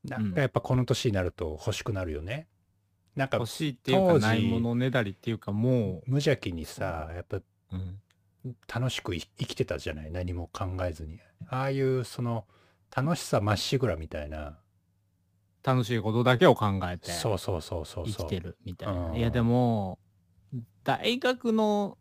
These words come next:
Speaker 1: 夏休みとかさ、
Speaker 2: うん。
Speaker 1: まあ、めちゃめちゃ自由な時間あったじゃん。
Speaker 2: あるね。
Speaker 1: でも、あの時ももう結局、ね、その、
Speaker 2: いや、わかるよ。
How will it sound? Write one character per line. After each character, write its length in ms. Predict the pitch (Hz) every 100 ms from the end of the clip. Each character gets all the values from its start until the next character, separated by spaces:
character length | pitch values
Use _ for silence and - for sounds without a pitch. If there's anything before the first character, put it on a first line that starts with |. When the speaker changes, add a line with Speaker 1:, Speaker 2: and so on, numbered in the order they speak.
| -
Speaker 1:
夏 400 | 151 160 - 180
休 280 | 185 -
み 180 | 101 78
と 140 | - -
か 140 | -
さ、 240 | - - - -
Speaker 2:
う 40 |
ん。 280 | 120 90 78 _ _ _ _ _ _ _ _ 160
Speaker 1:
ま 160 | 127
あ、 40 | 113
め 220 | 104 113
ち 80 | 139
ゃ 60 |
め 100 | 139
ち 40 | 131
ゃ 20 |
自 220 | 117 107
由 160 | 120 120
な 100 | 92
時 140 | 90
間 180 | - 90
あ 60 | 87
っ 40 | -
た 120 | 90
じ 80 | 95
ゃ 60 | -
ん。 60 | -
Speaker 2:
あ 100 | 107
る 100 | 85
ね。 340 | 87 90 78 _ _ _ _ _ -
Speaker 1:
で 180 | 117 117
も、 420 | 113 107 98 - _ _ -
あ 160 | 175
の 160 | 226 247
時 240 | 247 240
も 160 | 156 123
も 140 | 117
う 20 |
結 240 | 107 127 - -
局、 680 | 202 - 180 175 180 175 180 _ _ _ _ _ _ _ _ _ _ _ _ _ _ _ _ _ _ _ _ _ _ _ _
ね、 320 | 139 147 143 - _ -
そ 140 | -
の、 40 |
Speaker 2:
い 40 | 131
や、 80 | 123
わ 180 | 113
か 140 | 104 95
る 80 |
よ。 80 | 80